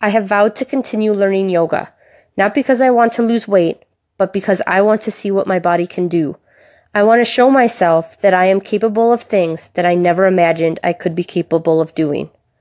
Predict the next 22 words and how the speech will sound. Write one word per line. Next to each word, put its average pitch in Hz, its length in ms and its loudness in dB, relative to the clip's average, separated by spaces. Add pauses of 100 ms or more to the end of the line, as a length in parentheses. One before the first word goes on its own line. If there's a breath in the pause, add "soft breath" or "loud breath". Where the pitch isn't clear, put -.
(720 soft breath)
I 208 100 2
want 233 220 2
to 262 120 -2
learn 233 360 2
to - 160 -8
reflect 233 580 -2
within 214 480 2
so - 200 -2
I 190 60 2
can 196 140 -4
heal 196 220 0
my 208 180 2
body 196 460 0 (420 soft breath)
and 220 160 2
my 233 120 4
spirit - 640 -2
one 190 160 2
hundred 202 260 0
percent 196 400 0
from 170 100 -4
my 170 140 0
past. - 520 -6